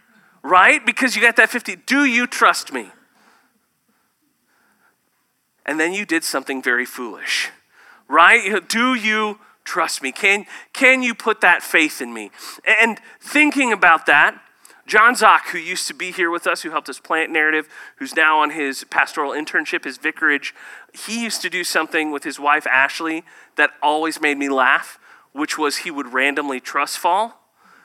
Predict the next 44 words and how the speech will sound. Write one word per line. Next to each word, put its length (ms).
which 320
is 240
just 400
the 60
most 300
comedic 500
thing 260
ever, 420
because 300
he's 160
just 180
walking 380
through 160
the 100
living 300
room, 260
and 100
he 80
walks 360
past 340
her 80
and 60
he 20
just 100
goes, 120
"Trust 260
fall," 200
and 100
he 120
would 100
just 160
start 400
going 320
down. 480
Now, 220
if 100
you've 140
ever 220
met 240
John, 420
John's 380
about 360
six 320
foot, 320